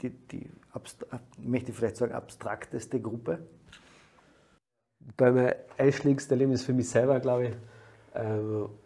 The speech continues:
Speaker 2: war meine Verletzung eigentlich. Ich war in Norwegen zum, äh, Freeriden und Heliskiing auch, also als, als, als Gast, mit Freunden unterwegs, auch zum Filmen ein bisschen. Und haben mir da dann klassisch letzte Abfahrt,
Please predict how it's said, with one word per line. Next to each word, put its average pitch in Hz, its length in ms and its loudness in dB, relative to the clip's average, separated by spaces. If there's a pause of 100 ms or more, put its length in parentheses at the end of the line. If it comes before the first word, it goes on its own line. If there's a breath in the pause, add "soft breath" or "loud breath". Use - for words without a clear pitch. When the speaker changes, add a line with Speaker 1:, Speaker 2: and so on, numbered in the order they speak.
Speaker 2:
war 113 280 -2
meine 113 120 0
Verletzung 123 480 0
eigentlich. 117 380 -4
Ich 110 80 -6 (220)
war 104 240 -6
in 104 80 -4
Norwegen 113 560 -2
zum, 107 380 -6
äh, 104 40 -4 (800 soft breath)
Freeriden 120 480 0
und 104 140 -4
Heliskiing 123 420 -4
auch, 120 200 -6 (120)
also - 200 -6
als, - 360 -6 (240)
als, - 160 -14 (180)
als - 140 -8
Gast, - 380 -6 (640 loud breath)
mit 104 160 -6
Freunden 127 300 0
unterwegs, 120 420 -2
auch 110 100 -4
zum 107 160 -6
Filmen 127 320 0
ein 120 60 0
bisschen. 117 320 -4 (560 loud breath)
Und 104 440 -2 (460)
haben 107 200 -4
mir 113 100 2
da 110 220 4
dann 110 500 -2 (320)
klassisch 113 420 0
letzte 113 300 0
Abfahrt, 123 400 0